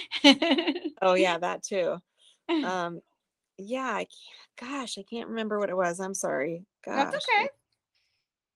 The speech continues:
Speaker 2: it was
Speaker 1: No
Speaker 2: kinda
Speaker 1: worries.
Speaker 2: important too. Darn it.
Speaker 1: Let, yeah, yeah. Let, let me know if you
Speaker 2: Yeah.
Speaker 1: think, think about it. But yeah,
Speaker 2: Okay.
Speaker 1: um, just really appreciate you taking the time.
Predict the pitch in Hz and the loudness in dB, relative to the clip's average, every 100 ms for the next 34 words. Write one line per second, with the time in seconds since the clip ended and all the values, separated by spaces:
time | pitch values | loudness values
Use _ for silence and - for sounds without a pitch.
0 | _ _ _ _ _ _ 220 214 208 202 | _ _ _ _ _ _ -6 -4 -4 -4
1 | 202 190 202 190 - 180 - 175 175 _ | -2 0 0 -2 -4 -8 -10 -10 -12 _
2 | _ _ - 170 170 202 - - _ - | _ _ -10 -8 -8 -10 -12 -20 _ -12
3 | 220 233 202 196 - 214 208 180 - 196 | -8 -8 -10 -14 -6 0 2 0 -2 -6
4 | - - 202 202 208 202 190 190 185 190 | -6 -4 -2 -2 -2 -2 -4 -6 -6 -6
5 | 196 - _ - 196 202 175 165 180 - | -8 -16 _ -4 -2 0 0 2 0 -2
6 | - 170 - - - - - 208 196 - | 0 2 0 -6 -20 -6 6 10 10 10
7 | 208 208 202 208 - 247 285 - - 208 | 4 6 4 0 -2 0 0 -2 -10 -4
8 | 226 233 233 233 262 - 220 190 220 240 | 0 2 2 2 -2 0 0 0 0 -2
9 | 202 208 196 208 190 190 196 202 | -2 -4 -6 0 2 2 0 -6